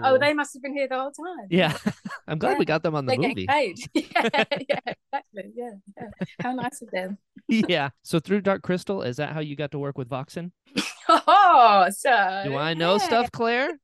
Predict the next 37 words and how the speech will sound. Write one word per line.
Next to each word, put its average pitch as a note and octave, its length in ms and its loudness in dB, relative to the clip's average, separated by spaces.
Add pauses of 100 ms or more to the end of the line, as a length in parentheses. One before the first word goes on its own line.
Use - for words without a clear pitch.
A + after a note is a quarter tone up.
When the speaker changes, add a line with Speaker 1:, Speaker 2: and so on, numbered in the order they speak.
(440)
Speaker 2:
Did F3 120 0
I F#3+ 100 0
Speaker 1:
Yes. F#3+ 100 -6
Speaker 2:
see G#3+ 160 -6
the A3 80 -6
music A3 300 -8
video A#3 320 -2
where A3+ 140 -2
you F#3+ 140 -8
made G3 180 -6
a G3 40 -10
panorama? G#3 600 -8
Maybe F3+ 300 -4
I C4 80 -2
did. C#4 340 -4
Speaker 1:
<laughs> D4+ 880 -4
Speaker 2:
Maybe G#3+ 300 -2
I D4 160 -4
did. D#4 220 -6 (140)
<laughs> - 440 -14
Speaker 1:
Maybe G4+ 240 -6
you G4 240 -4
did, G#4 460 4
yeah. E4+ 680 0 (160)
I G#3 80 -8
loved C4 380 -2
making A3 300 -8
that F3 180 -8
video, F3 240 -12
you E3+ 100 -14
know. - 160 -14 (560)
Um, A3+ 320 2
Speaker 2:
I A#2 80 -10
bet. C3+ 400 -8 (680)
Speaker 1:
so A3 680 -8 (520)
I C#4 440 -2
met A3 420 -4